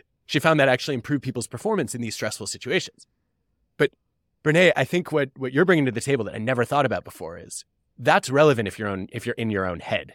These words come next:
because calming down is so hard individually, right? But if you have a leader who's great at creating that space, um, and who I guess serves as a calming agent, um, maybe calm is a better place to go than excitement.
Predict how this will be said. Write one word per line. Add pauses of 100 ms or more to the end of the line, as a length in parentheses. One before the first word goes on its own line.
(100)
because
calming
down
is
so
hard (220)
individually, (300)
right?
But
if
you
have
a
leader (200)
who's
great
at
creating
that
space, (320)
um,
and (220)
who
I
guess
serves
as
a
calming
agent, (420)
um,
maybe
calm
is
a
better
place
to
go (420)
than
excitement.